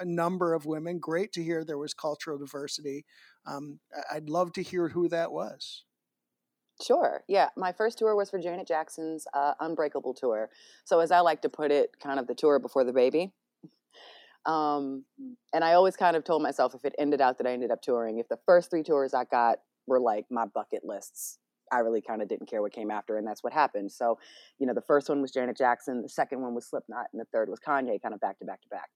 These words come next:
Speaker 2: But, um, my first tour was great. Uh, it ended up that my aunt was road manager on it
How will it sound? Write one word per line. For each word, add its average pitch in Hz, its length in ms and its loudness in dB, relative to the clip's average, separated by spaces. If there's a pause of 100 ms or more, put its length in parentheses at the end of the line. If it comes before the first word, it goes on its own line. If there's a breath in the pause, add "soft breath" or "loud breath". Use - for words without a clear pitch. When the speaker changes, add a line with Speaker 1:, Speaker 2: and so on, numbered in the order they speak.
Speaker 2:
But, 127 180 2 (540 soft breath)
um, 147 160 2
my 139 80 0
first 220 240 2
tour 208 200 4
was 160 140 -4
great. 160 400 0 (220)
Uh, 127 480 0 (280)
it 151 120 6
ended 151 200 2
up 139 120 2
that 139 100 0
my 139 160 0
aunt 151 220 2
was 131 160 0
road 139 180 4
manager 123 400 0
on 117 140 2
it 110 80 -4